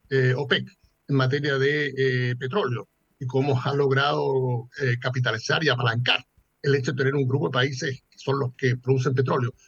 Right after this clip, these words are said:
y poder fijar precios, fijar producción, en fin. Entonces, yo creo que tiene sentido, eh, conversar con Argentina, conversar con Bolivia, ver qué es lo que se puede hacer en el litio. Algunos dicen que este va a ser, es el oro blanco,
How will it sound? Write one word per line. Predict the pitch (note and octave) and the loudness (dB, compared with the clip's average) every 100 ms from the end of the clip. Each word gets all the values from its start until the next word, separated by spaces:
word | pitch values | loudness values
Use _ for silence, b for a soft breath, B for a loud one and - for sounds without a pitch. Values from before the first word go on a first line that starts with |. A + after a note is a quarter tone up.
| b | b
y | C3+ | -2
poder | B2+ C#3 C3 | 2 2 0
fijar | C3 B2+ C3 | 0 0 0
precios, | G3+ G3+ - B2+ | 0 0 0 -4
fijar | B2+ B2+ | 0 0
producción, | C3+ C3 B2 G3+ G3+ | 2 2 2 2 2
en | C#3 | 2
fin. | B2 - _ _ b b - | -2 -4 _ _ b b -16
Entonces, | B2+ D#3 B2+ | -4 -2 -2
yo | D3+ D#3+ | -4 2
creo | G3+ | 2
que | F#3+ | 2
tiene | F#3 G3 | 0 0
sentido, | G3 D3 B2+ E4 A2 - _ - | 0 -4 -6 -8 -8 -8 _ -2
eh, | C3 A#2+ | 0 2
conversar | C3 B2 A#2+ F3+ | 2 0 0 -2
con | F#3 C#3 | -2 -4
Argentina, | B2 B2+ B2 D3+ | -2 -2 -2 0
conversar | C#3 B2 A#2 D#3+ D#3+ | 2 2 2 -2 -4
con | - C3+ | -4 -2
Bolivia, | B2 B2+ C3 B2 b b b | 2 2 2 -2 b b b
ver | C3 F3+ F#3 | 0 0 -2
qué | F3 | -2
es | |
lo | F3+ | 0
que | C#3+ | 0
se | C#3 | 0
puede | C3+ C3+ | 2 2
hacer | B2 F#3 | 0 0
en | C3 | 2
el | B2+ | 2
litio. | F#3+ - B2+ | 0 -2 -2
Algunos | C#3 D#3+ | -2 -2
dicen | C3 C3 | -4 -4
que | |
este | C3 | -4
va | C3 | -4
a | |
ser, | A#2+ - | -6 -2
es | C3 | 2
el | C3 | 4
oro | C3+ C3 | 2 2
blanco, | F#3 G3+ E3+ - | 2 0 -4 -10